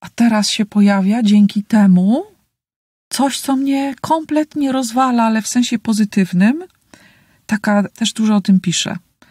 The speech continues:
Jako dla kobiety takiej właśnie bardzo energetycznej. Taka delikatność dla siebie.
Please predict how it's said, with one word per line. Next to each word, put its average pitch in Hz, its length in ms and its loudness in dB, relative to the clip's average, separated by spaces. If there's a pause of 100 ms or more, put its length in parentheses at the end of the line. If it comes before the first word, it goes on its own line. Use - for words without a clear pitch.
(240)
Jako 180 240 -2
dla 185 180 0
kobiety 180 500 -2
takiej 180 380 -2
właśnie 180 460 2
bardzo 170 880 -2
energetycznej. 175 920 0 (680)
Taka 180 280 -4
delikatność 170 840 -2
dla 214 120 0
siebie. 220 600 -2